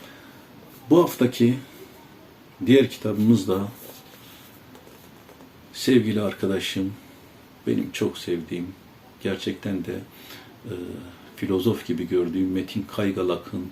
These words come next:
toplu şiirleri, Siyah Divan. Bu da yeni çıktı, taze bir kitap. Everest Yayınları'nın kitabı basmış. Metin Kaygalak,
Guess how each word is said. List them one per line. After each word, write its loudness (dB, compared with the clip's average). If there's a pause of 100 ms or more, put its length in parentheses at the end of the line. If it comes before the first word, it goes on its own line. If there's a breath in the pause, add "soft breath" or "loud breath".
toplu 0
şiirleri, -4 (540 loud breath)
Siyah -2 (100)
Divan. -4 (140)
Bu 0
da 0 (420)
yeni 0
çıktı, -6
taze -2
bir -4
kitap. -8
Everest -2
Yayınları'nın -4 (320)
kitabı -6
basmış. -8 (840 loud breath)
Metin 0
Kaygalak, 0